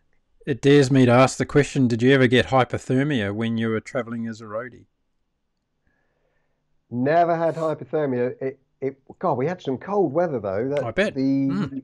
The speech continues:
Speaker 2: yeah, the, the t-, generally touring is in the summer.
Speaker 1: Mm.
Speaker 2: So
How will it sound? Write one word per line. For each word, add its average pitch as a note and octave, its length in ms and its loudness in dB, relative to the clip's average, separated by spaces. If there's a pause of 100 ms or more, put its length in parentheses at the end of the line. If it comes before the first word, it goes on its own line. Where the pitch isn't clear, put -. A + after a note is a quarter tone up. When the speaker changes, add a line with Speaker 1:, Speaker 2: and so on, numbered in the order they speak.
(160)
Speaker 2:
yeah, C#3 260 2
the, B2+ 200 -2 (360)
the A#2+ 120 -14
t-, - 180 -20 (680)
generally F#3 460 2
touring C3+ 380 -2
is A2 100 -10
in A2 140 -8
the G2 80 -10
summer. F2 400 -10 (600)
Speaker 1:
Mm. A2+ 140 -8
Speaker 2:
So B2+ 220 0